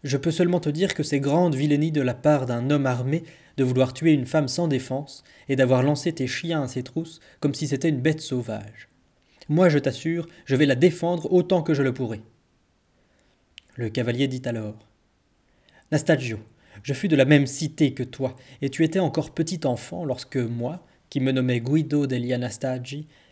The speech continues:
j'étais encore plus amoureux de celle-là que tu ne l'es de la fille des Traversari.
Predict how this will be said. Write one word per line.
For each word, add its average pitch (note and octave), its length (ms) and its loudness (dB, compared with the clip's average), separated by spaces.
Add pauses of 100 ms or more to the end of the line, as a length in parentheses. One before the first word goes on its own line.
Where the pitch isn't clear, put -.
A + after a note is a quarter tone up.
j'étais C3 300 0
encore D3+ 380 -4
plus F#3+ 260 0
amoureux D3 380 2
de C3+ 100 0
celle-là B2+ 480 -4 (260)
que D3 100 0
tu D3 160 -2
ne C3+ 100 2
l'es C#3+ 240 4
de C3 60 0
la B2+ 140 4
fille D3+ 300 -4
des C3 100 -2
Traversari. A2 720 -6